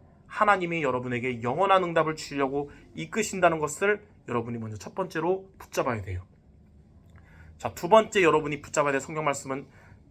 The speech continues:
잘 아는 말씀인데 시편 백십구 편 백오 절.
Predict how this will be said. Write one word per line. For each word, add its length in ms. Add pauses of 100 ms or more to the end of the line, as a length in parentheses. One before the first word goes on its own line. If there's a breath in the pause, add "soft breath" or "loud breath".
(140)
잘 220
아는 180
말씀인데 480
시편 600 (320 loud breath)
백십구 580
편 380
백오 400
절. 320